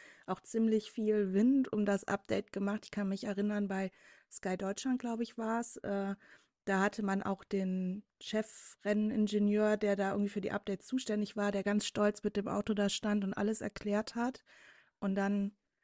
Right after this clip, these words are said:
hat's irgendwie trotzdem alles nicht funktioniert. Also Hülkenberg, glaub ich, hatte sich ja auch sehr darauf gefreut.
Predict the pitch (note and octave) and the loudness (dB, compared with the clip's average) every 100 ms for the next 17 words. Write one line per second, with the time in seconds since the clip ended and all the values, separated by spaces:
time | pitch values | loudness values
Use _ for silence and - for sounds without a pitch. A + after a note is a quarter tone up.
0 | _ - G#3 - G#3 G#3 - A3+ - F#3+ | _ -6 -6 -4 0 0 -2 -4 -4 -4
1 | F#3 F3+ F#3+ F#3+ F#3 - F#3+ F#3 - G3 | -2 -2 -2 -4 -4 -4 -4 -4 -2 -2
2 | F#3+ G3 G3 - F#3+ F#3+ F#3+ - _ - | 0 0 -2 -4 -4 -2 -2 -4 _ 2
3 | G#3+ A3+ G#3 G3 - F#3+ G3 G3 G3+ F#3+ | 4 4 2 0 -2 -2 0 -2 -2 -2
4 | - - G3 - F#3 F#3+ A3 A3+ A3+ - | -4 -4 -4 -4 -4 -4 -4 -4 -6 -6
5 | A#3 - A#3 A#3+ C4 - | -10 -4 -2 0 -2 -8